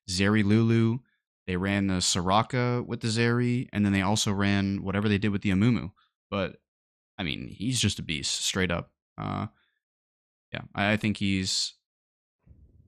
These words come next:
he's slowly, I feel like, slowly overtaking F B I in terms of,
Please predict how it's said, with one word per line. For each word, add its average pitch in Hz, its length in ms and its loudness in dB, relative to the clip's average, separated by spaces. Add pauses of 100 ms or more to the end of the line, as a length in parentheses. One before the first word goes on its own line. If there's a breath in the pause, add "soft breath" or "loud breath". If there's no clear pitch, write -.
(580)
he's 165 160 2
slowly, 170 760 4
I 98 80 4
feel 120 180 -2
like, 107 260 0
slowly 110 520 2
overtaking 104 800 0
F 98 220 -2
B 92 160 -2
I 98 200 0
in 107 160 0
terms 95 300 -4
of, 90 200 -4